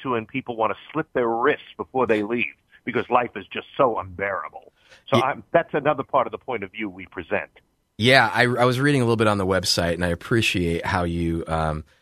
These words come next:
Speaker 2: really kinda stand up against what you would call the anti-heroes,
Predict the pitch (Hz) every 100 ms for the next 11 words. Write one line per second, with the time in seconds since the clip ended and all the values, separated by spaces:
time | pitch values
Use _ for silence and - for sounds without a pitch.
0 | _ - 311 285 139 107 - 104 95 95
1 | 87 90 90 - 85 87 - 85 82 78
2 | 85 82 76 73 73 73 - - -